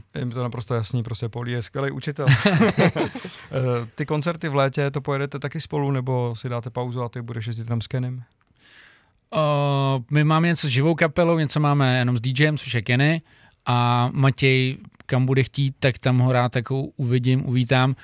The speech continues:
Speaker 2: Rád bych teda, aby si vyzkoušel teď hození do úplného oceánu, což budou Majálesy,
Speaker 1: Mhm,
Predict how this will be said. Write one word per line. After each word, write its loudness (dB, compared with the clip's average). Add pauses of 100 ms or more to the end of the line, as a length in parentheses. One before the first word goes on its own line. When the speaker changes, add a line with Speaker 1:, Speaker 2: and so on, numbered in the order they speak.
(120)
Speaker 2:
Rád 2
bych 2
teda, 0
aby 2
si 0
vyzkoušel 0
teď -4
hození 2
do 2
úplného 2
oceánu, 0
což -4
budou 0
Majálesy, 0 (160)
Speaker 1:
Mhm, -2